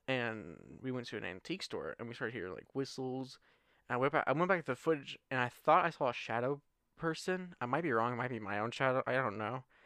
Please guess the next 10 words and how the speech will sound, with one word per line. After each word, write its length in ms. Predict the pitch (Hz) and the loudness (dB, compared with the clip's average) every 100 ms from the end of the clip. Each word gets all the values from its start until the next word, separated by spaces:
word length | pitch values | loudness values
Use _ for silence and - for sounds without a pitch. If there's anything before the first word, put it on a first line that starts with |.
| - - _ - | -20 -20 _ 0
But, 120 | 120 - - | 0 0 -12
like, 220 | 117 - - _ _ _ | -14 -14 -20 _ _ _
there's 220 | 175 175 | 4 4
something 260 | - 160 131 | 4 2 4
I 100 | 110 | 2
missed 340 | 107 101 - | 0 -6 -6
in 80 | 107 | -8
there. 300 | 92 76 117 _ _ _ _ 123 | -8 -8 -12 _ _ _ _ -6
But, 140 | 127 | 2
like, 200 | 123 110 | 2 2